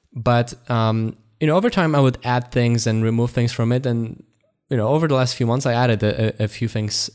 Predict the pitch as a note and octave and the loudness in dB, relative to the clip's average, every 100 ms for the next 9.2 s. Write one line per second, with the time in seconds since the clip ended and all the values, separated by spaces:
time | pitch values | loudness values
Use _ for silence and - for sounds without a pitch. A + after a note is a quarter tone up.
0 | - C3+ A#2+ D#3+ - - - - - - | -4 0 0 -2 -10 -20 -20 -20 -20 -20
1 | - _ _ - A#2+ C3 C3 - - _ | -20 _ _ -10 -2 0 0 -6 -20 _
2 | C3+ B2 A2+ - A#2+ A#2 A2+ A2 B2 G3 | 2 2 2 -2 -2 0 0 0 0 0
3 | F#3+ - G3 F#3 C#3+ D#3 D#3 - C#3 C#3 | 0 0 0 0 0 2 2 0 0 2
4 | D#3+ G#3 A2+ A#2 - C3 - D4 A2 G#2 | 4 4 2 2 0 -4 -4 -2 0 -2
5 | G#2 - - B2 - - - _ _ C#3+ | -4 -6 -10 -14 -16 -20 -20 _ _ -4
6 | - C4+ A#3+ E3 C3 B2+ - B2 D3 D3+ | -2 0 2 2 2 0 0 0 0 -4
7 | - B2 B2 B2 A#2+ - _ _ _ _ | -4 -2 0 0 -2 -8 _ _ _ _
8 | - D3 E3 C3 C#3+ A3 C#3+ A2+ G#2 - | -2 0 2 2 4 4 2 0 -6 -8
9 | - | -14